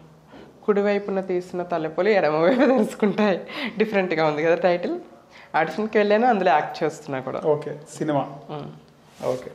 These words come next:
Speaker 2: పెద్ద సినిమాలకి వెళ్ళలేదా?
Speaker 1: పెద్ద సినిమాలకంటే
Speaker 2: Requirement
Speaker 1: ప్రస్తుతానికి
Speaker 2: లేదంటారా?
Speaker 1: ఏమీ వెళ్ళలేదండి. నాకేమీ కాల్ రాలేదు, నాకు ఆడిషన్కి ఏమీ కాల్ రాలేదు. వస్తే వెళ్ళేదాన్ని. కానీ బోలా శంకర్ మూవీకి నాకు వచ్చింది, ఏదో చిన్న క్యారెక్టర్ ఉంది అని వచ్చింది.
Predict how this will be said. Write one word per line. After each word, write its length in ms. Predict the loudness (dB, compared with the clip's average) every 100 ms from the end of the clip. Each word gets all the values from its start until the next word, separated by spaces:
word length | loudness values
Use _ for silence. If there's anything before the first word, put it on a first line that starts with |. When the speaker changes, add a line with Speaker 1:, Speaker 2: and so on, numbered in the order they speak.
| -4
Speaker 2:
పెద్ద 180 | -2 -2
సినిమాలకి 540 | -2 -2 0 -2 -2
వెళ్ళలేదా? 440 | -2 -2 -2 -6 -10 -18 -20 -20 -20 -20 -20 -6
Speaker 1:
పెద్ద 260 | -6 -2 -4
సినిమాలకంటే 560 | -2 -2 2 2 2
Speaker 2:
Requirement 520 | -2 0 2 2 2 2
Speaker 1:
ప్రస్తుతానికి 220 | 2 2
Speaker 2:
లేదంటారా? 500 | 0 0 -2 -6 -8 -10
Speaker 1:
ఏమీ 280 | -6 -4 -2
వెళ్ళలేదండి. 840 | -2 0 0 2 0 0 -4 -8 -2
నాకేమీ 680 | -2 -2 -4 -2 0 -2 -2 2
కాల్ 260 | 4 4
రాలేదు, 520 | 4 2 2 -2 -2 -2
నాకు 260 | -2 0
ఆడిషన్కి 600 | 2 2 -2 -6 -8 -6
ఏమీ 240 | -6 -6 -4
కాల్ 320 | -2 0 2
రాలేదు. 480 | 2 0 -2 -4 -6 -14 -20 -20 -12 -10
వస్తే 300 | -10 -6 -4
వెళ్ళేదాన్ని. 600 | -4 -6 -6 -8 -10 -16 -20 -20 _ _ _ _ -20 -20 -18 -4
కానీ 200 | -2 0
బోలా 360 | 2 4 4 2
శంకర్ 460 | -2 -6 -2 0
మూవీకి 640 | 0 0 0 -2 -2 -4 -2
నాకు 400 | -2 0 0 2
వచ్చింది, 460 | 0 -2 -4 -2
ఏదో 380 | -2 0 0 0
చిన్న 260 | -2 -2 0
క్యారెక్టర్ 560 | 2 2 2 -4 -2
ఉంది 520 | 0 2 0 -2 0 2
అని 120 | 2
వచ్చింది. 600 | 0 -2 -2 0 -2